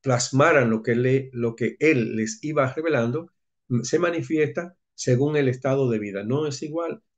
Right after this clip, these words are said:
a el que escribe, eh, siendo agricultor o cultivador de higo, como Amós, o pastor, como eran la mayoría de los, de los profetas, eh, a como escribía el sacerdote. El lenguaje sacerdotal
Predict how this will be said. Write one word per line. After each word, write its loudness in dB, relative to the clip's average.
a 0
el 0
que 2
escribe, 0
eh, -8
siendo 2
agricultor -2
o -4
cultivador 2
de 4
higo, -2
como 0
Amós, -2
o -4
pastor, 2
como -6
eran 2
la 2
mayoría 2
de 4
los, -6
de -6
los -2
profetas, -4
eh, -2
a -2
como 4
escribía 2
el 0
sacerdote. -4
El 0
lenguaje 2
sacerdotal 0